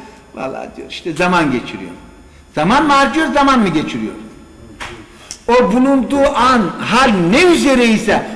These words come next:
o bir kulluk eylemi değil mi? O zaman insanın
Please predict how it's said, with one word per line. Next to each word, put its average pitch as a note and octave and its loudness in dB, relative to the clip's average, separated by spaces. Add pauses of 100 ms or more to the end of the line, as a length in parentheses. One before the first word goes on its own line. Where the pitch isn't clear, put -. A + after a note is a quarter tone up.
o F3+ 0
bir A3+ 0
kulluk G#3+ 0
eylemi F3+ 2
değil G3+ 2
mi? A2+ -4 (800)
O F3+ 2
zaman F#3+ 2 (100)
insanın G3 0